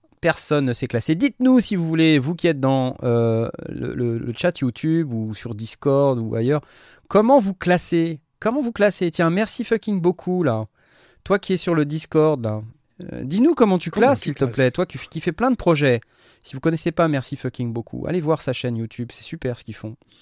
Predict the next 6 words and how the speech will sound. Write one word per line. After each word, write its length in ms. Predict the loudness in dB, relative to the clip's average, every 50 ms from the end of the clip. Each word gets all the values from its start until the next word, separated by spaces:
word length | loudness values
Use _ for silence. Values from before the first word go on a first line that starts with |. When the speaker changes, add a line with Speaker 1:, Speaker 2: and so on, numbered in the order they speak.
| _ -20 _ _ _ _ _ _ _ _ _ -8
Speaker 1:
Euh, 640 | -4 -2 -2 0 0 0 0 -2 -2 -2 -4 -4 -6 -6 -8
ouais, 400 | -6 -4 -2 -2 -2 -2 -4 -6 -10 _ _ _ _ _ _
comment, 360 | -6 -4 -2 0 0 -2 -4 -4
comment 240 | -2 -2 0 0 0
vous 120 | 0 -2 -2
classez ? 480 | 0 0 0 0 0 0 -2 -2 -2